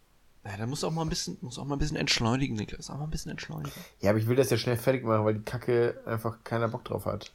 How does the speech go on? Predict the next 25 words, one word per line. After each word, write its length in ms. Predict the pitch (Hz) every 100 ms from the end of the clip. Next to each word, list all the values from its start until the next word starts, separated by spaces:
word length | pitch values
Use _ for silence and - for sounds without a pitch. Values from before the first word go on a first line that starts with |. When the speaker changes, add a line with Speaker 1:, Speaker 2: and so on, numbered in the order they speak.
| -
Speaker 1:
Ja, 120 | 123
so 120 | 135
funktioniert 340 | 180 202 208 214
Entschleunigen 440 | 180 214 226 170
nicht. 300 | 139 120 - - - - - - -
Speaker 2:
<laughs> 1120 | 208 359 359 _ _ - - - 370 - -
Ey, 160 | - 127
Max, 400 | 143 151 - - _ _ -
entsch-, 240 | 131 120
Speaker 1:
Das 100 | 143
ist 80 | -
Speaker 2:
ich, 80 | 160
Speaker 1:
Konzept 220 | 185 - -
Speaker 2:
ich 300 | 226 - -
Speaker 1:
falsch. 160 | 120
Speaker 2:
entschleunige 840 | 160 135 143 156 175 156 151 160 104
gerade 320 | 123 131 131
komplett, 680 | - - 147 - 131 127 -
also 420 | 107 104 101 98 -
Christi 220 | - 131
und 60 |
ich 80 | 123
entschleunigen 440 | 123 - 120 117 113
komplett, 420 | 120 120 120 127 - - -
weil 500 | 107 131 151 151 165